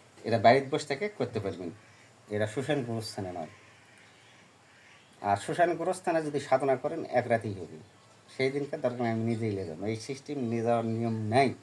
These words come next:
দেওয়ার নিয়ম না। মরার আগে কোনো শিষ্য তৈরি করলে নিজের শ্মশানে এলে যাই বসলাম,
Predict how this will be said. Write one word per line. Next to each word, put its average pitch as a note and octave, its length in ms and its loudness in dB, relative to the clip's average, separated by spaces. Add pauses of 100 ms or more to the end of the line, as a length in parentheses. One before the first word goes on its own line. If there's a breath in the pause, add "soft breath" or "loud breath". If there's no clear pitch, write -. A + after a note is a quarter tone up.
(600)
দেওয়ার A2 220 4
নিয়ম A2+ 280 0
না। A2 120 0
মরার A#2+ 320 10
আগে C3+ 220 8
কোনো D3 180 0
শিষ্য C#3 320 -8 (120)
তৈরি B2 200 0
করলে D3 280 0 (560 loud breath)
নিজের A#2+ 220 2
শ্মশানে A#2+ 400 -2
এলে A2 120 0
যাই G#2+ 120 2
বসলাম, A#2 400 0